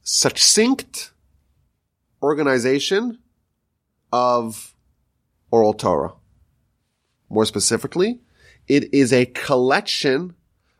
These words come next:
of sixty-three books that give you, like, a digest of the laws of oral Torah.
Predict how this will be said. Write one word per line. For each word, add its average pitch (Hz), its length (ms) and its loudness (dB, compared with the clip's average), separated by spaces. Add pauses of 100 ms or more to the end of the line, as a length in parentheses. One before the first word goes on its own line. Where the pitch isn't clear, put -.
(120)
of 120 400 0 (280)
sixty-three 196 1500 -2
books 131 800 0 (880)
that 139 160 -2
give 185 220 -2
you, 180 200 0
like, 143 200 -2
a 110 80 -2
digest 180 1040 -2 (260)
of 147 300 -2
the 156 100 2
laws 165 1000 2 (680)
of 131 260 0
oral 120 360 2
Torah. 92 500 -4